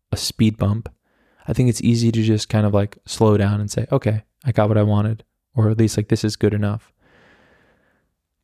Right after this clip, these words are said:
And when you make decisions because of what other people want, it's very easy to pull back again and say, like, "Oh, well, you know,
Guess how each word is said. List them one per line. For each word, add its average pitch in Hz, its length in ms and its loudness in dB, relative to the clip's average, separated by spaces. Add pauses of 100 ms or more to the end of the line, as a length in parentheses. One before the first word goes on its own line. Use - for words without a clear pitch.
(560)
And 110 420 0 (760)
when 117 240 2
you 117 240 2
make 117 200 0
decisions 117 520 0
because - 420 0
of 107 180 -4
what 110 160 2
other 110 200 4
people 104 320 0
want, 101 520 0
it's - 140 -8
very 107 240 0
easy 107 220 -2
to 101 80 0
pull 104 260 -2
back 101 300 0
again 117 340 2
and 104 160 -2
say, 101 180 0
like, 98 320 -4
"Oh, 117 180 0
well, 101 440 0 (640)
you 110 140 0
know, 98 260 0